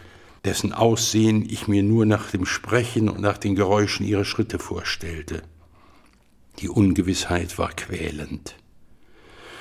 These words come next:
So um das Weihnachtsfest geschah es dann, dass beim Wechseln des Verbandes ein wenig Helligkeit ins Auge drang, ganz schwach noch.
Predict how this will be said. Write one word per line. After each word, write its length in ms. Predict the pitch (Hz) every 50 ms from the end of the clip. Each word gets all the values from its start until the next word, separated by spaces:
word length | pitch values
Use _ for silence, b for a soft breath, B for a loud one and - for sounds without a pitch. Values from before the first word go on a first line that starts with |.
| B B B B B B B B B
So 160 | B 131 127
um 120 | 135 156 135
das 160 | 127 120 -
Weihnachtsfest 720 | 143 135 143 139 127 - - - - 135 131 - - - -
geschah 460 | - 107 - - 117 117 104 98 92
es 220 | - - - -
dann, 340 | - 107 110 123 139 151 143
dass 160 | 117 117 110
beim 340 | - - 113 110 107 98 98
Wechseln 460 | 123 131 131 - - - 127 123 120
des 160 | 110 110 -
Verbandes 720 | - - 110 101 98 - 107 127 135 139 131 117 120 113 -
ein 300 | - - 127 123 120 107
wenig 400 | 113 127 127 131 123 110 - -
Helligkeit 720 | - - 135 143 123 113 - - - - - 92 87 - -
ins 300 | - - 82 - - -
Auge 320 | - - 90 82 82 87
drang, 380 | 82 - - - 90 87 85 -
ganz 260 | - 131 135 135 -
schwach 400 | - - - 110 104 - - -
noch. 320 | - 80 78 - - -